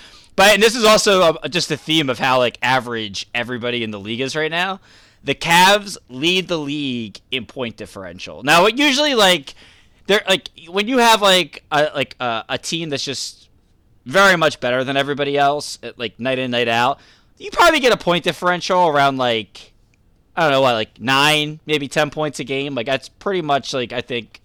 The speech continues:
maybe where you kinda see some, I forget what the War-, the Warriors, what their point differential wasn't even fair, but, uh, six point five is the point differential for the, for them. That's the best in the league.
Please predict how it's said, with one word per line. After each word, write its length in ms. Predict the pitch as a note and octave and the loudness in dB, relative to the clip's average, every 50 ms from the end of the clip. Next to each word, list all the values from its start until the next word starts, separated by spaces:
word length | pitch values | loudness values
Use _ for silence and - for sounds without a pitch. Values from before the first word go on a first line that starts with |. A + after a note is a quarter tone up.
| - | -12
maybe 220 | A#2+ B2 A#2+ A2+ A#2 | -8 -8 -8 -6 -8
where 160 | A2 A2+ A2 | -8 -8 -8
you 220 | A2 A2 G#2 G#2 | -10 -10 -14 -14
kinda 200 | G2 - A2+ G#2+ | -12 -12 -12 -12
see 200 | F#2 - - B2+ | -12 -12 -12 -8
some, 100 | A#2+ D3 - - - - - - | -8 -10 -10 -10 -16 -10 0 2
I 120 | F#3 G3+ | 2 4
forget 180 | G#3 A3 D4 C#4+ | 4 4 4 4
what 100 | A#3 - | 4 4
the 120 | F3 C#3 | 2 0
War-, 240 | C3 C3+ C#3+ D3+ - - - _ | 2 2 2 2 0 -2 -12 _
the 100 | - E3+ | -2 0
Warriors, 600 | E3+ F#3 A3+ A#3+ A3+ F#3+ E3 D#3 C#3+ C3 A#2 - - - C#3+ | 2 4 6 6 6 6 6 4 2 0 -2 -8 -12 -14 -12
what 200 | C#3 C3 C#3+ B2+ | -8 -8 -6 -2
their 140 | C#3 D#3+ E3 | -2 -2 -2
point 260 | - D#3 C#3+ A#2 G#2+ | -2 -4 -6 -4 -6
differential 360 | B2+ - - B2 A2 - A2 | -10 -10 -8 -10 -8 -8 -8
wasn't 220 | G#2 G#2+ F#2+ G#2 | -8 -8 -10 -10
even 140 | G2+ F#2+ F#2 | -14 -16 -16
fair, 320 | G2 - A2+ G#2 F#2 F2 F#2 | -14 -14 -12 -12 -14 -16 -12
but, 340 | - B2 A#2+ A2+ A2 - - - - _ _ _ _ _ - | -6 -4 -4 -4 -4 -8 -14 -20 -20 _ _ _ _ _ -6
uh, 280 | - C3 C3+ C3 C3 - _ - - - _ - | -2 2 2 2 2 0 _ -12 -18 -18 _ -10
six 340 | - - - A3 A#3 - - | -8 -4 -2 -2 -2 -4 -6
point 320 | - - A3 G#3 F#3+ F3 | -6 -4 -4 -4 -4 -6
five 720 | - - - D3 C#3+ B2 G#2 F#2+ F#2 F2 F2 - - - _ _ _ _ _ _ _ _ _ _ _ _ _ _ _ _ - | -8 -4 0 2 4 4 2 0 -4 -10 -16 -20 -20 -20 _ _ _ _ _ _ _ _ _ _ _ _ _ _ _ _ -10
is 140 | B2 A#2+ A2+ | -10 -8 -8
the 60 | A#2 | -8
point 240 | - - B2 A2+ G2 | -8 -6 -6 -6 -6
differential 480 | G2+ F2 - F#2 D2+ D#2+ - F#2+ F2+ F2 | -12 -16 -18 -20 -20 -20 -18 -18 -18 -18
for 180 | - - G#2+ | -14 -14 -14
the, 100 | F#2 F#2 - | -14 -14 -16
for 140 | - A2 | -16 -16
them. 220 | G2 F#2+ F#2 F2 F#2 | -14 -14 -16 -14 -6
That's 240 | - B2+ D3+ D3+ - | -2 -2 -2 -2 -2
the 120 | - D3 | -4 -4
best 360 | B2 G2+ C3 B2+ B2+ - - D#3 | -2 -2 -2 -2 -2 -4 -6 -10
in 100 | C3+ A2 | -10 -10
the 100 | G2+ G2 | -8 -10
league. 400 | G2 F#2+ F2+ D2+ - _ _ | -12 -14 -16 -20 -20 _ _